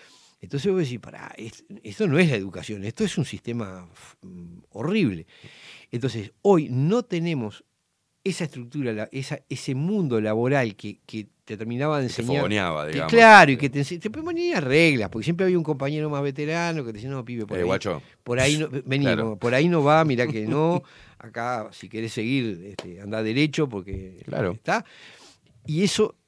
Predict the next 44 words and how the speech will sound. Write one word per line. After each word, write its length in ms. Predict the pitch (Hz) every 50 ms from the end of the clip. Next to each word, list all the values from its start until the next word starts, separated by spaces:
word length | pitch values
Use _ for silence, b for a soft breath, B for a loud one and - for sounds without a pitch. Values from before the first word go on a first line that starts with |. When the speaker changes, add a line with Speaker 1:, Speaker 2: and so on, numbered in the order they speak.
| _ _ _
Speaker 1:
eh, 320 | - - - - - 123 110
no 100 | 117 127
existe 280 | 117 - 139 127 - 95
más. 300 | 76 71 - - - _ _ _ _ -
Entonces, 520 | 104 101 - 135 127 - 135 117 - - b b b b b b b b b b b _ -
hoy 200 | 151 180 214 196
solo 400 | - - - 202 208 214 226 170
queda 200 | - 190 196 196
la 60 | 175 139
educación. 540 | 117 104 104 107 - - 262 180 104 82 _ _ _ _
Es 80 | _ 107 90
decir, 140 | 110 95 104
la 140 | 107 117 131
única 400 | 170 233 240 226 196 165 156 127
forma 540 | - - - 202 202 170 127 107 101 98 104
de, 200 | 101 101 101 104 _
de 300 | 110 98 104 104 - _
establec-, 640 | - 95 - - - 104 104 107 107 - - - -
de 120 | 104 110
aprender 680 | 107 101 - 117 113 117 127 135 160 160 135 107 87 _ b b b b b b b b b _ _ _ _ _ _ _
fuera 300 | _ - 131 139 143 139
de 40 | 127
lo 80 | 113
que 80 | 98 107
te 120 | 95 101
puedan 180 | 98 127 131 123
dar 100 | 127 117
en 60 | 113 90
tu 100 | 110 104
casa, 300 | 131 123 - - 87 82
que 120 | 101 95
dependerá 560 | 95 90 87 - 95 95 95 98 104 117 120
donde 240 | 117 113 107 101 98
te 100 | 95 98 90
toque 240 | 107 104 110 113 101
nacer. 260 | 107 107 - - 101
Speaker 2:
Exacto. 360 | 85 76 69 64 71 67 67 - b b b b b b b b b b _ _ _ _ -
Speaker 1:
Pero, 400 | - 156 143 120 104 90 76 _ _ _ _
de 140 | - 104 98
alguna 240 | 104 123 151 170
manera, 220 | 165 156 143 123 117
nacieras 420 | 110 107 - - 160 156 170 151
donde 240 | 156 156 156 160 160
nacieras, 640 | 160 151 - - 190 175 135 104 92 87 - -